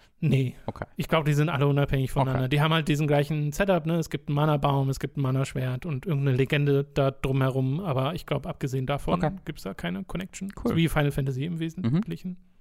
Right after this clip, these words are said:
Speaker 1: wo du halt die Kristalle hast. Und das ist ja auch ein Spin-off von Final Fantasy gewesen, diese ganze Reihe.
Speaker 2: Also Fabula Nova
Speaker 1: Deswegen gibt's ja auch
Speaker 2: Chocobos, da gibt's
Speaker 1: Chocobos
Speaker 2: doch noch
Speaker 1: in dieser
Speaker 2: Kristalle.
Speaker 1: Reihe.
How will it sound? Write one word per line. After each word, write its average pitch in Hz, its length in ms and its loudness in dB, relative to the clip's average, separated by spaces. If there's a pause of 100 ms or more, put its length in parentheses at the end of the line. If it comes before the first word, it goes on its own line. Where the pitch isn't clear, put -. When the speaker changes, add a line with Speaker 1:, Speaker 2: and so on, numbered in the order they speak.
(280)
Speaker 1:
wo 139 100 0
du 127 140 0
halt 131 100 -2
die 143 60 -4
Kristalle 165 420 -6
hast. 175 180 -14 (360)
Und 151 140 -2
das 139 60 -2
ist 151 120 2
ja 170 80 4
auch 139 60 2
ein 147 80 2
Spin-off 143 340 0
von 135 160 -2
Final 165 220 -4
Fantasy 165 340 -6
gewesen, 190 360 -10 (300)
diese 82 240 -4
ganze - 280 -6
Reihe. 104 80 2
Speaker 2:
Also 107 180 2
Fabula 117 440 2
Nova 113 260 2
Speaker 1:
Deswegen 147 180 2
gibt's - 160 2
ja 196 80 4
auch - 60 2
Speaker 2:
Chocobos, 139 180 0
da 117 120 4
gibt's 131 160 2
Speaker 1:
Chocobos 143 200 2
Speaker 2:
doch 98 120 0
noch 90 120 0
Speaker 1:
in - 40 -4
dieser 82 160 -2
Speaker 2:
Kristalle. 95 200 -2 (160)
Speaker 1:
Reihe. 98 220 -8